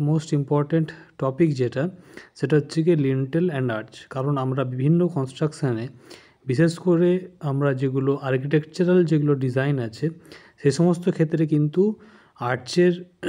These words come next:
<clears throat> যে প্রপার্টি, সেই প্রপার্টিটা পরিষ্কার, মানে ভালো মতো ক্লিয়ারলি তোমাদেরকে বুঝতে হবে। আর লিন্টেল হচ্ছে গিয়ে আমাদের যে সমস্ত কনস্ট্রাকশন তৈরি করতে গেলে, মানে যে কোনো অর্ডিনারি কনস্ট্রাকশন হোক কিংবা হচ্ছে গিয়ে আমাদের, আহ, কোনো একটা আর্কিটেকচারাল কনস্ট্রাকশন হোক,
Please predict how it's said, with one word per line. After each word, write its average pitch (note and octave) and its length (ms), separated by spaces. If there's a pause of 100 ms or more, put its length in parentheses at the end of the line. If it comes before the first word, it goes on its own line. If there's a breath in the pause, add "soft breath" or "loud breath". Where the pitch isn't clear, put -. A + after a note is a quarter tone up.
<clears throat> E3+ 460
যে C3 100
প্রপার্টি, C#3+ 540
সেই D#3+ 180
প্রপার্টিটা C3 540
পরিষ্কার, D3+ 500
মানে B2+ 300
ভালো B2+ 260
মতো D3+ 240
ক্লিয়ারলি C3+ 380
তোমাদেরকে C3 340
বুঝতে D#3+ 360
হবে। A2 240 (580 loud breath)
আর B2+ 420
লিন্টেল E3+ 500
হচ্ছে F3 280
গিয়ে F#3+ 100
আমাদের F#3+ 320
যে C#3 140
সমস্ত E3 440
কনস্ট্রাকশন D#3 840
তৈরি C#3 260
করতে D3+ 380
গেলে, C#3+ 140
মানে C#3+ 140
যে D3+ 140
কোনো D3+ 180
অর্ডিনারি C#3 400
কনস্ট্রাকশন D#3 600
হোক F#3 140
কিংবা C#3 320
হচ্ছে C3 320
গিয়ে D3 140
আমাদের, D3 340
আহ, - 640
কোনো C3+ 240
একটা C3 200
আর্কিটেকচারাল C3 520
কনস্ট্রাকশন B2+ 560
হোক, C3 200